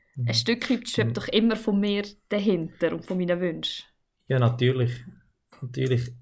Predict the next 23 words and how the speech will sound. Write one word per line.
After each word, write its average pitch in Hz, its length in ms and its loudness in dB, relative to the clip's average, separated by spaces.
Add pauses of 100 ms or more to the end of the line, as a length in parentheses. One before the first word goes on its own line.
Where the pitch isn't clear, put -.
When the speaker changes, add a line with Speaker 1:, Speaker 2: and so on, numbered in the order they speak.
(120)
Speaker 1:
Aber 127 80 2
ich 123 60 4
glaube, 127 180 4
gerade - 180 2
umso, 143 360 -2 (340)
darum 139 200 2
ist 123 160 2
es 127 120 4
wichtig, 135 580 0 (1800)
weil 135 120 2
ich 123 60 4
sage, 147 220 2
eben 135 180 2
das, 147 280 2
das 123 300 2
eben, 120 240 2 (360)
das - 300 -6
Chil-, 160 300 -2
der 123 100 4
christliche 139 300 2
Glauben 139 360 6
eben, 120 160 6
äh, - 720 -2